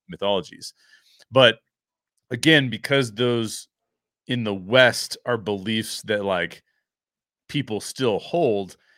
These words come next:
it creates this really strange dynamic where you can't really introduce them at all, because it's like, no, that would be, like, too weird to introduce them. It's like, but we can take these other characters and say that they're just kind of super powered,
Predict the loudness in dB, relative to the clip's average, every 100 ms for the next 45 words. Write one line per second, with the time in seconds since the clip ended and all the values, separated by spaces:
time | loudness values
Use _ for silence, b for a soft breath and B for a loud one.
0 | b b -8 -8 -4 -4 -4 -12 -12 -18
1 | -18 -4 -2 0 -2 -4 -6 -4 -4 -6
2 | -6 -4 -4 -4 -6 -6 -8 -10 -8 -6
3 | -6 -6 -6 -6 -10 -10 -8 -8 -6 -8
4 | -10 -6 0 0 0 -8 -10 -8 -4 -2
5 | -4 -4 -6 -4 -4 -4 -4 -4 -4 -8
6 | _ _ _ _ _ _ _ _ _ -12
7 | -6 -6 -2 0 0 0 -6 -4 -2 -2
8 | -2 -8 -2 -4 -4 B 0 0 0 -4
9 | -2 -2 -2 -4 -4 -4 -4 -4 -2 -2
10 | -2 -4 -10 -12 -8 -6 -4 -6 -6 -8
11 | -8 -10 -10 -10 -8 -8 -4 -2 0